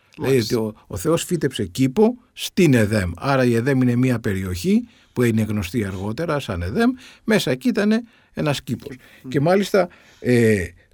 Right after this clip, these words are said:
Speaker 2: το κέντρο αυτού του κήπου ήτανε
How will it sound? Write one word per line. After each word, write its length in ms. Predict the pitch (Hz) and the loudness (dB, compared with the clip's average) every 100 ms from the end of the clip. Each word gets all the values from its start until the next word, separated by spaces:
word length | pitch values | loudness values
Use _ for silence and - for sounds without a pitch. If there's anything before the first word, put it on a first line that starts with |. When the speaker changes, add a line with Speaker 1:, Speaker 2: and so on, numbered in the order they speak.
| _ | _
Speaker 2:
το 220 | - 123 87 | 0 0 0
κέντρο 500 | - 240 240 147 120 | 4 6 6 4 0
αυτού 260 | 107 131 117 | 0 -4 -6
του 160 | 92 | -8
κήπου 460 | 87 98 90 180 226 - _ _ _ _ _ - | -6 -6 -2 -2 -2 -4 _ _ _ _ _ -20
ήτανε 480 | - 156 202 208 233 | -4 -2 2 2 0